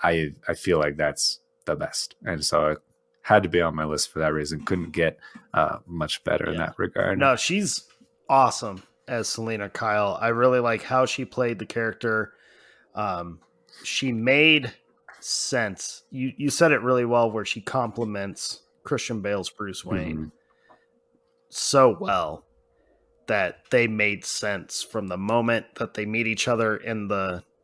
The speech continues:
Speaker 2: in the room where she kicks his cane out.
Speaker 1: Yeah.
Speaker 2: They just immediately, like, you just understood.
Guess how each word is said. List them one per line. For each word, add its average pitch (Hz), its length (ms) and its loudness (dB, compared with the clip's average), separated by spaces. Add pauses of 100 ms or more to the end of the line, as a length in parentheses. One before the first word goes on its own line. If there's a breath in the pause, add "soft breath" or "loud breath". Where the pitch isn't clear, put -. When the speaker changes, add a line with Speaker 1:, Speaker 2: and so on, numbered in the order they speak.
(300)
Speaker 2:
in 117 120 -4
the 101 100 -4
room 98 480 -4 (100)
where 101 100 -12
she - 140 -8
kicks - 300 -10
his - 120 -10
cane 107 340 -4
out. 95 280 0
Speaker 1:
Yeah. 80 240 -4 (1120)
Speaker 2:
They 117 180 2
just 123 380 2
immediately, 117 600 0
like, 101 240 -2
you 165 60 8
just 175 220 6
understood. 139 520 4